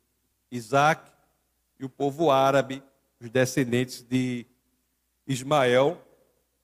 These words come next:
Ambas, ambos, o judaísmo e o Islã, por exemplo, e o cristianismo, são religiões abraâmicas,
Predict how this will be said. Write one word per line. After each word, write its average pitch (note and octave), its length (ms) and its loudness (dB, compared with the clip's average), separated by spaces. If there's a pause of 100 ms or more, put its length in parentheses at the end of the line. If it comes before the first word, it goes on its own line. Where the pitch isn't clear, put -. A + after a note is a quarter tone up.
Ambas, F3+ 840 4 (1300)
ambos, D3+ 500 -2
o C#3 100 2
judaísmo E3 920 2 (1200)
e D3 160 2
o D3 280 6 (260)
Islã, D3 720 0
por D#3 220 -2
exemplo, C3+ 560 -8 (1080)
e C#3 120 -2
o C#3 40 -2
cristianismo, E3+ 880 -2 (280)
são F#3 480 -4 (280)
religiões D#3+ 720 -2 (160)
abraâmicas, A3 1400 2